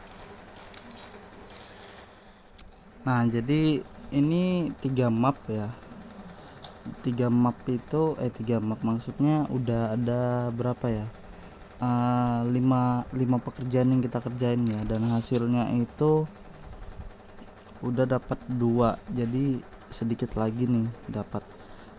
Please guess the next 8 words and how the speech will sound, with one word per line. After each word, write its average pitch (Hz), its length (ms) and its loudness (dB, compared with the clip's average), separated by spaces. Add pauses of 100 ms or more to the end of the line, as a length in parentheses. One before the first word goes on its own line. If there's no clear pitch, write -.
Jadi 117 160 0
kita 139 240 2
mulai 135 240 6
dari 120 160 4
Miska 123 560 4
tadi 123 240 -2
udah, 123 720 2
terus, 113 320 -2